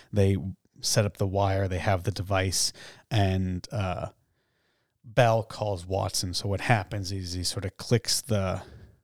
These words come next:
the machine, the telephone. Uh, Watson gets the click on his end, and, and then he can listen. And, uh, you, we can, we'll throw up some pictures of, of what that looks like.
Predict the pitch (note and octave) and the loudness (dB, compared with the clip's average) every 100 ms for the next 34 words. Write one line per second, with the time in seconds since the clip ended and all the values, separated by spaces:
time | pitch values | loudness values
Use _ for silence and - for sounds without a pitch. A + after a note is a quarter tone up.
0 | _ G#2 - - D3+ C#3+ C#3 B2 - - | _ -8 -4 4 8 8 8 4 -2 -4
1 | G#2+ G2+ A2+ G#2 G2+ - - - - _ | 0 2 2 2 2 -4 -20 -20 -20 _
2 | D3 F#2+ F#2 - _ _ _ _ A#2+ A2 | -4 -2 -2 -6 _ _ _ _ -4 2
3 | G#2 - A2 G2 F#2+ - _ - G2+ - | 4 4 2 2 0 -6 _ -6 -4 -4
4 | - - - A2+ - F2+ - B2 A#2 A2+ | -4 -4 0 0 -2 -4 2 4 6 6
5 | G#2 G2+ - G2 - G#2 G#2 G2+ F#2 - | 4 0 -4 -8 -8 -8 -8 -8 -10 -10
6 | - F#2+ G2 F#2+ - F2+ F2+ - - - | -8 -2 0 0 0 -2 -6 -14 -20 -8
7 | - A2 G2+ G2 - _ _ _ - G2+ | 2 4 4 0 -6 _ _ _ -6 -2
8 | F#2 F#2 A2 A2+ A2 _ _ D#3 E3+ F#3 | -2 -2 0 0 0 _ _ -4 0 2
9 | F#3 - F3+ F3+ A#2+ - G#2+ G#2+ - A2 | 0 2 2 4 4 0 -6 -4 -4 -6
10 | - A2 A2+ G2+ G#2+ G2+ F#2 F#2 - G2 | -4 -6 -4 2 2 2 0 -2 -2 -2
11 | - | -2